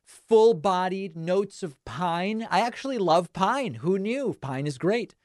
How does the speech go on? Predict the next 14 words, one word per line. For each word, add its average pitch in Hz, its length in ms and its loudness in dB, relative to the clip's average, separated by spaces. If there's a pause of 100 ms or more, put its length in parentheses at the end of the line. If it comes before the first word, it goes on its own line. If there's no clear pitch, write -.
(380)
Every 175 320 0
time 180 500 -2
I 143 140 0
get 135 160 2
a 131 60 -2
new 139 160 -6
shipment 151 520 -8
from 139 180 -10
Trade, 147 440 0 (260)
the 127 120 -4
quality 143 680 0 (220)
and 131 100 -8
the 120 80 -8
taste 135 480 -6